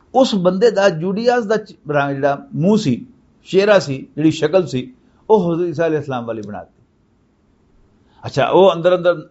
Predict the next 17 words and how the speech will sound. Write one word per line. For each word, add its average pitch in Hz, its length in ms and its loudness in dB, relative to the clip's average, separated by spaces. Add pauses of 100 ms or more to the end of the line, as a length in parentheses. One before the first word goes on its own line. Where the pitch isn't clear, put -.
ਅੰਦਰ 156 240 0
ਵੜਿਆ 165 340 4
ਬਾਗ 156 380 0
ਦੇ, 190 140 -2
ਮਗਰ, 147 420 -2
ਮਗਰ 143 260 -4
ਥੋੜੇ 151 220 -2
ਜਿਹੇ 143 160 -2
ਪਿੱਛੇ, 139 460 -2 (1500)
ਥੋੜੇ 160 180 4
ਜਿਹੇ 170 140 2
ਪਿੱਛੇ, 170 220 -6
ਪਿੱਛੇ 165 440 -6 (360)
ਫੌਜੀ 110 300 -6
ਵੀ 143 120 0
ਆ 143 120 0
ਗਏ। 143 160 -12